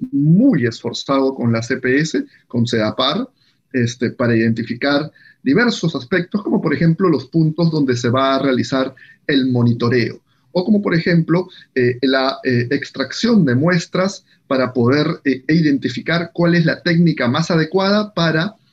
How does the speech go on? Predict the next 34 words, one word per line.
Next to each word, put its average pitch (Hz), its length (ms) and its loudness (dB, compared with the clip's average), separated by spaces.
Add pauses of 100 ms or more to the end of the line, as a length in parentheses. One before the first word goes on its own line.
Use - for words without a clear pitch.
(240)
eh, 117 460 2
detectar, 143 840 -2
eh, 110 420 -2
sars - 280 -4
cov 131 280 -4
dos 180 440 -2
en 131 180 2
las 123 160 -2
aguas 135 240 0
residuales 202 640 0 (280)
y 170 100 4
para 160 300 0
identificar 147 800 -2 (320)
la 135 180 0
cantidad, 139 540 0 (320)
eh, 117 560 2
de, 127 460 0
eh, 120 140 -4
réplicas 135 500 -4
del 120 100 2
virus 131 320 0
que 123 100 -12
se 120 120 -8
encuentra. - 500 -12 (840)
El 151 200 2
monitoreo 190 500 2
esperamos 196 720 -2
que 123 160 -2
ya 180 240 0
se 131 180 -2
inicie 147 520 2
en 123 160 0
su 120 120 -6
etapa, 139 500 -4